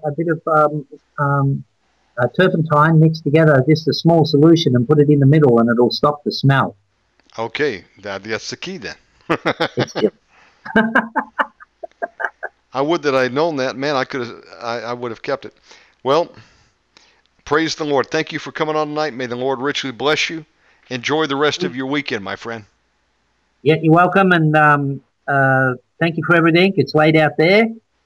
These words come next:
Speaker 1: And, uh, I hope everybody has a very great day tomorrow.
Speaker 2: God bless you, brother. Don't forget to send me your mailing address. I'll be sending you a package, U S mail.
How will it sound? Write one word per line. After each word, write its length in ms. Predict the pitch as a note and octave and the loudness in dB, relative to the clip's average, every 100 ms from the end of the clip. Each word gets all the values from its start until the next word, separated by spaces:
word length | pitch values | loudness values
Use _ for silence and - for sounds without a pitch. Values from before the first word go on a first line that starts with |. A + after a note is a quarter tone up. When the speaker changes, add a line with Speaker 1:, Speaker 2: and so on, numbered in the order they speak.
| _ _ _ | _ _ _
Speaker 1:
And, 360 | B2+ B2+ B2+ B2+ | -4 -2 0 2
uh, 160 | C3+ C3 C3 | 2 2 2
I 60 | |
hope 100 | D3+ D#3+ | 0 2
everybody 580 | D3 D3 C3+ C#3+ C#3 C#3 C#3 _ _ _ - | 0 0 -2 -2 0 -2 -6 _ _ _ -6
has 140 | B2 | -2
a 100 | B2 - - - | -4 -6 -16 -4
very 200 | C3 C3 | 0 2
great 320 | A#2+ B2 A2+ | 2 0 0
day 180 | - A#2 A2 | 0 0 0
tomorrow. 320 | A#2 G#2 E2 - _ _ _ _ | -4 -4 -6 -14 _ _ _ _
Speaker 2:
God 200 | A2+ A#2+ | -6 -4
bless 260 | A#2+ C#3 - | -2 -2 -2
you, 80 | A2+ | -4
brother. 220 | A#2 G#2+ | -6 -4
Don't 180 | B2 B2+ | -6 -6
forget 240 | B2+ C3 | -8 -10
to 60 | - | -8
send 240 | - C#3 | -8 -6
me 80 | C3+ | -8
your 300 | B2 A#2+ A2 | -8 -8 -8
mailing 420 | G2 A2 B2+ C3 | -10 -8 -6 -6
address. 380 | B2 A#2 A2 - | -8 -8 -8 -6
I'll 60 | A#2 | -10
be 120 | A#2 | -10
sending 300 | - C3 B2 | -10 -10 -10
you 80 | A2+ | -10
a 40 | |
package, 460 | - A#2+ A2+ A2+ A2 | -8 -8 -8 -14 -12
U 120 | A#2 | -10
S 180 | A2+ - | -10 -12
mail. 200 | A2+ | -14